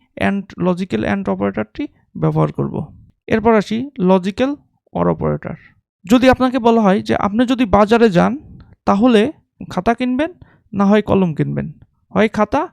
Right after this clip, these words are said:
না হয় কলম। এর অর্থ কি? যে, যে কোনো একটা কিনলেই কিন্তু আপনার হচ্ছে। কিন্তু and অপারেটর যখন আমরা ইউজ করছি, তার অর্থ কিন্তু ছিল কি?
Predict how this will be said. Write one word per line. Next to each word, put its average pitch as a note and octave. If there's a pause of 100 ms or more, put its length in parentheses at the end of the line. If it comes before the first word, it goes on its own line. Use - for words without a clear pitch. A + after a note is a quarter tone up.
(160)
না F3+
হয় F3
কলম। - (580)
এর A3
অর্থ A#3+
কি? F4 (720)
যে, G3
যে G3
কোনো D4
একটা D4
কিনলেই A#3
কিন্তু G3+
আপনার F#3+
হচ্ছে। D3+ (320)
কিন্তু A3+
and C4+
অপারেটর B3
যখন A3
আমরা G#3
ইউজ G3+
করছি, A3 (480)
তার G#3
অর্থ A3
কিন্তু A#3+
ছিল B3
কি? D4